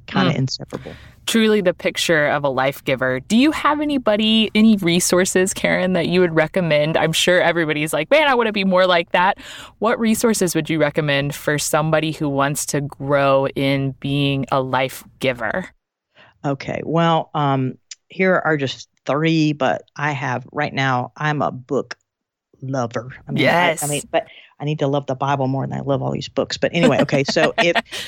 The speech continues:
Speaker 1: but here's a book that I keep on my iPad that I probably read. I try to read it at least four or five times a year.
Speaker 2: Ooh, wow.
Speaker 1: And the reason why I'm saying this is 'cause it's forty-eight pages.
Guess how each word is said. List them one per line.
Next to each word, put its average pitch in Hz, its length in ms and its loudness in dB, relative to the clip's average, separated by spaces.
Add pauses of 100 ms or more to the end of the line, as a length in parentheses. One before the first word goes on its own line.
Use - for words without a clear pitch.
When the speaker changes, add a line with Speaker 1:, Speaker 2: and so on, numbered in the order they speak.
(180)
Speaker 1:
but 165 160 -2
here's 247 480 -2
a 202 80 -2
book 143 420 -4
that 135 120 -2
I 143 80 0
keep 170 280 -4
on 185 100 2
my 151 360 0
iPad 127 420 -6 (240)
that 139 320 0
I 139 240 -4
probably 175 480 -6
read. 147 320 -2
I 147 80 -6
try 170 380 0
to 208 180 -2
read 170 300 2
it - 260 0 (160)
at - 180 -4
least 185 760 -2 (600)
four 170 140 0
or 165 40 0
five 147 240 -2
times 139 360 -6
a 139 60 -6
year. 127 680 -2 (140)
Speaker 2:
Ooh, 196 280 4
wow. 151 480 2
Speaker 1:
And - 80 -12
the 151 40 -2
reason 196 260 2
why 180 120 2
I'm 165 80 0
saying 190 340 -2
this 135 180 -2
is 139 100 -8
'cause 139 200 -6
it's - 120 -8
forty-eight 143 500 0
pages. - 440 -8